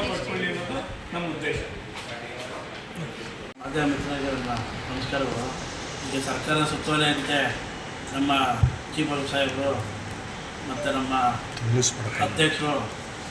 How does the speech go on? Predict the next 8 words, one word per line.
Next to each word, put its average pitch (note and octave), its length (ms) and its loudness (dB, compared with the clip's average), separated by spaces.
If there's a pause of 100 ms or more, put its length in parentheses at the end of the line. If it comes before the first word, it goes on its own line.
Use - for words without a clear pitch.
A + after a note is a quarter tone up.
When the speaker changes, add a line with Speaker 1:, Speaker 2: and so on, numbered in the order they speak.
Speaker 2:
ವಿವರವಾಗಿ C#3+ 360 4
ಹೇಳೋರೆ. B2 340 0 (800)
ಈಗ C3+ 160 0
already E3 300 6 (160)
ನಮ್ದು D#3 200 4
ಏನಿದೆ D#3+ 380 4 (380)
ಪುರಸಭೆ D3+ 380 -2
ವ್ಯಾಪ್ತಿ, D3+ 380 4